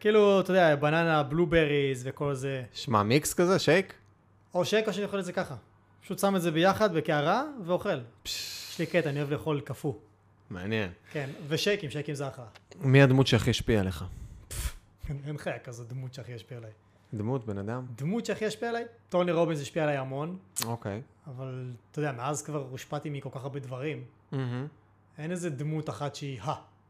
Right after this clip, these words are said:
Speaker 2: אם היית יכול לשבת לארוחת ערב עם מישהו אחד, חי או מת, מי זה היה?
Speaker 1: אה, שתקבל תמיד אותה תשובה, לא?
Speaker 2: מה?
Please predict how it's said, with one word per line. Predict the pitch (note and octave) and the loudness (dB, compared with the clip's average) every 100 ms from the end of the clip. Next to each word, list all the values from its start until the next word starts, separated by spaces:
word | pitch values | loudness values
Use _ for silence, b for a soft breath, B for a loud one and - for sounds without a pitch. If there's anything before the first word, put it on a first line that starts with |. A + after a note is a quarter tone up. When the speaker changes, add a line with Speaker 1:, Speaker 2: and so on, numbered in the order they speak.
| _ _ _ _ _ _ _ _ _ _ _ B B B B B B B B _ | _ _ _ _ _ _ _ _ _ _ _ B B B B B B B B _
Speaker 2:
אם | - C3+ | -4 0
היית | C3+ | 2
יכול | A#2+ A#2+ | 2 2
לשבת | A#2+ A#2+ A2+ | 2 2 2
לארוחת | G#2 - A2 - | 2 0 -4 -2
ערב | A#2 A2+ G2 F2+ G#2+ B B - - - | 0 2 0 -4 -12 B B -20 -16 -8
עם | G2 F#2 - | -6 -6 -6
מישהו | A2 A2+ - | -2 -2 0
אחד, | G#2 - F#2 - | -2 -2 -4 -2
חי | - G#2 | 2 2
או | G2 | 2
מת, | F#2 F2+ G2+ | -2 -4 -4
מי | G2+ | -2
זה | F#2 | -2
היה? | F2+ F#2 | -2 -6
Speaker 1:
אה, | D#3+ | -8
שתקבל | - D#3+ D3+ | -10 -8 -8
תמיד | D3+ D3+ D3 | -6 -8 -8
אותה | D3 | -12
תשובה, | - C#3 C#3 | -10 -8 -8
לא? | B2+ C#3+ C#3+ _ | -6 -8 -10 _
Speaker 2:
מה? | A2+ F#2+ | -4 -2